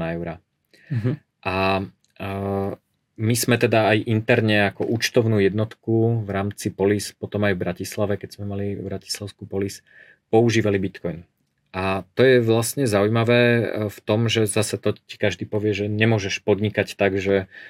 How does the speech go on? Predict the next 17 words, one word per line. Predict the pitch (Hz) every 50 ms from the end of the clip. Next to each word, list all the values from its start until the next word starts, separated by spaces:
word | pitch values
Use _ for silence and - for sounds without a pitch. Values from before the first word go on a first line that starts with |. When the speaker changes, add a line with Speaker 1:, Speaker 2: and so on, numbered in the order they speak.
| - - _ _ _ _
Speaker 1:
tvoja | 104 101 101 101 101
základná | 90 - 95 95 - - 104 101 95 104 98 95 95
jednotka | 92 98 104 101 - - - 104 101
je | 98 98
niečo | 95 95 98 101 - - 107 -
strašne | - - 98 95 92 - - 104
volatilné, | 90 90 90 90 - - 110 107 104 104 101 101 95
pretože | - 90 - 95 95 90 95 98 95 95 95 92 92 - _ _ _ _ _ _
a | - 107 101 98 98 98 98 98
pretože, | 92 - 98 90 - 95 95 92 98
e, | 95 95 95 95 98 98 98 98 95 - - - 95 98 101 101 101 - - - - - - - 117
môžeš | 113 101 98 95 90 101 95 - - 92
ako, | 87 _ - 101 98 92 _ _ - - - - - - - _
e, | _ - 101 98
skrachovať | 92 - - - 98 90 - - 101 107 123 120 - -
veľmi | 101 98 95 98 98
rýchlo. | 95 92 90 - - 131 147 170